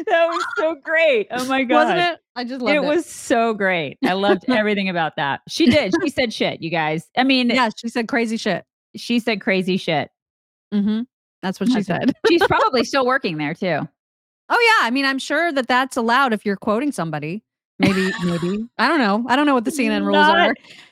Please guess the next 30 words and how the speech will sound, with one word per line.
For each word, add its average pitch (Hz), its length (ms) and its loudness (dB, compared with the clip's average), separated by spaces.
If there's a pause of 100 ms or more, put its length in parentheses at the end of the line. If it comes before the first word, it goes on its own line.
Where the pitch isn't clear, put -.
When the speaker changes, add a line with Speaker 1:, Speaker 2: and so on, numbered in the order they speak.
(440)
Speaker 1:
deal 277 260 4
with 262 120 0
how 277 120 4
awesome 233 520 0
that 165 180 -2
was. 143 360 -2 (460)
Okay. 233 540 0
Speaker 2:
<laughs> - 40 -20 (800)
Also, 349 440 2
interesting 403 480 -2
flashback 277 640 0 (100)
of 247 100 -2
Hillary 403 440 0
Clinton. 202 560 -4 (100)
And 240 320 2
this 339 160 0
is 440 140 -2
back 269 320 0
when 247 100 -2
she - 160 -4
was 269 140 -4
campaigning 240 880 0
in 311 220 2
a 359 80 -2
primary 185 840 0
to - 140 -4
become 269 420 0
the 262 80 0
Democrat 247 500 0
nominee 202 600 0